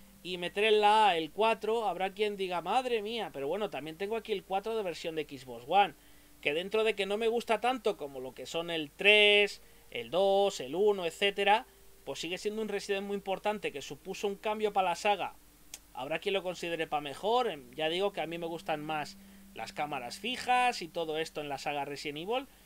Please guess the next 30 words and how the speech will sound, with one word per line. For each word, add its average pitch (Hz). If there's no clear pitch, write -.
pero 165
no 170
puedo 247
negar 185
que 220
Resident 196
Evil 202
cuatro 180
fue 170
un 202
verdadero 127
juegazo 131
y 160
que 185
en 175
ambientación 170
estaba 185
muy 175
bien, 147
muchísimo 180
mejor 196
que 254
el 165
cinco, 220
vamos, 170
¿dónde 196
va 170
a 143
parar, 165
sabes? 196